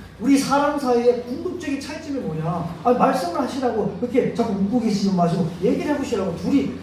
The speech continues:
이게 뭘 상의할 일이에요. 그냥 얘기하세요, 저한테. 그러니까, 그러니까 이분들이,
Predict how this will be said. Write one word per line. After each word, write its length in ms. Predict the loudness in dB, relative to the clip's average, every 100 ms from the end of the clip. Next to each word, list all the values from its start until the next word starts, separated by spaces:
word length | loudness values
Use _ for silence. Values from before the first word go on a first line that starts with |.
| -14 -16 -18 -16 -6
이게 220 | 0 2
뭘 160 | 4 2
상의할 680 | 0 -2 0 2 2 2 2
일이에요. 380 | 4 6 6 4
그냥 200 | 0 2
얘기하세요, 580 | 0 0 -4 -4 -4
저한테. 280 | -2 -4 -2 -4 -4 -8
그러니까, 100 | -6
그러니까 380 | -4 0 0 0
이분들이, 480 | 0 2 2 2